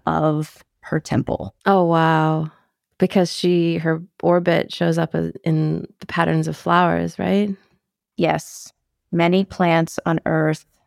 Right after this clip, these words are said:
Speaker 1: and other forms in nature. Um, and folks may or may not be aware of this, but I'll mention it in case folks are,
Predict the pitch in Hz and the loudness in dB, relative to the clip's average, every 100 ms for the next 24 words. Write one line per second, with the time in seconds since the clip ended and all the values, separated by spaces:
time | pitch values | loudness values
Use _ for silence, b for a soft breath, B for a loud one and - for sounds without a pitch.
0 | - 269 285 269 180 160 151 151 156 190 | -2 2 4 4 2 0 0 0 2 0
1 | - - 160 156 151 - 71 165 - _ | -2 -2 0 0 -2 -4 -4 -4 -6 _
2 | _ _ _ _ _ _ - 170 170 160 | _ _ _ _ _ _ -2 0 2 2
3 | 156 160 - _ _ _ _ _ _ _ | 0 -2 -6 _ _ _ _ _ _ _
4 | _ _ _ _ _ _ _ _ _ _ | _ _ _ _ _ _ _ _ _ _
5 | _ _ _ _ _ _ _ _ _ _ | _ _ _ _ _ _ _ _ _ _
6 | _ _ _ - 185 190 - - 233 - | _ _ _ -2 0 0 0 0 0 0
7 | 190 175 170 160 160 151 - 160 160 277 | 0 2 2 2 0 0 -2 0 2 4
8 | 262 196 170 165 - - 147 147 - - | 4 2 0 0 -2 0 2 0 -4 -4
9 | 165 165 165 - 160 - 165 - 160 - | 0 2 0 0 -2 -2 -4 -2 -4 -4
10 | - - - - 160 156 156 | -6 -6 -2 0 2 2 0